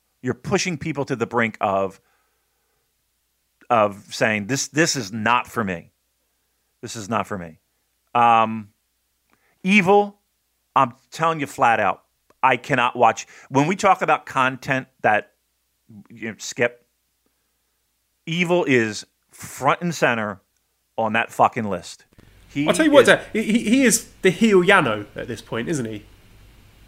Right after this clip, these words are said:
Speaker 1: Yeah, yeah, yeah, I guess. Yeah. Yeah. Him and Dick Togo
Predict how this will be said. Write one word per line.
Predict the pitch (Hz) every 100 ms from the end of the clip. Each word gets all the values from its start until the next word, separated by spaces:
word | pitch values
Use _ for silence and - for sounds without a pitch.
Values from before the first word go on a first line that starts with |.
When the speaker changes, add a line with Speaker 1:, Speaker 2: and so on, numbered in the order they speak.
| - -
Speaker 1:
Yeah, | 143 127
yeah, | 156 233 202
yeah, | 180 226
I | 196
guess. | 175 220 - - _ _ _
Yeah. | 170 160 - _ _ - _ _ _ _ _
Yeah. | - 151 101 _ _
Him | - 196 220 254 262 254 -
and | 160 135 107
Dick | - 196 -
Togo | 196 180 180 175 170 170